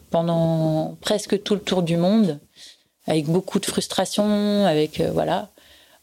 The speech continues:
à, euh, ben, en fait, euh, tout ça, c'est, c'est pas que ça a été génial, c'est que ça, ça a apporté plein de choses. Et que c'est une histoire que, qui, et, et puis alors surtout l'accueil de, de mon sponsor, vraiment la M A C S F, ils ont suivi,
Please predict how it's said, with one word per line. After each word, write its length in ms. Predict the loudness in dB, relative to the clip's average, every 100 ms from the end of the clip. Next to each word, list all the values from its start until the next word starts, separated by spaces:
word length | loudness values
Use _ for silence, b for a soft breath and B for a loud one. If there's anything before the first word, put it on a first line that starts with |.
| _
à, 300 | 0 2 4
euh, 320 | 4 2 2
ben, 160 | 0 0
en 100 | 0
fait, 360 | 0 -2 0
euh, 520 | 0 0 0 0 0 -4 -8 -14 -20 _
tout 140 | -6 -4
ça, 220 | 0 0
c'est, 880 | -2 -4 -2 0 0 0 -2 -6 -8 -8
c'est 120 | -6
pas 160 | -2 -2
que 80 | 0
ça 80 |
a 40 | -2
été 260 | 0 0 2
génial, 580 | 0 0 2 2 0
c'est 140 | -2 -6
que 80 | -2
ça, 340 | -2 0 -4 B B B B B
ça 340 | -4 0 0 -4 _
a 80 | -2
apporté 420 | 0 -2 0 -2
plein 320 | -2 0 0
de 80 | 0
choses. 380 | 0 0 0 -4 -16 _ _ -6
Et 120 | -6
que 80 | -2
c'est 120 | 0
une 160 | 0
histoire 440 | 0 0 0 -2 -2
que, 520 | 0 2 2 2 0
qui, 520 | -4 -4 0 2 2
et, 60 | 2 0 -2
et 100 | -6
puis 180 | -2 0
alors 200 | 0 -2
surtout 300 | -6 -2 0
l'accueil 400 | 0 0 -2 0
de, 600 | -2 0 -2 -4 -6 -10
de 420 | -10 -12 -8 -4
mon 140 | -4 -4
sponsor, 560 | -4 -6 -4 0 -2
vraiment 240 | 0 0 0
la 120 | 0
M 120 | 0
A 60 | -2
C 140 | -2
S 140 | -2 -2
F, 100 | -2
ils 140 | -2
ont 60 | 0
suivi, 600 | 0 0 0 0 0 -2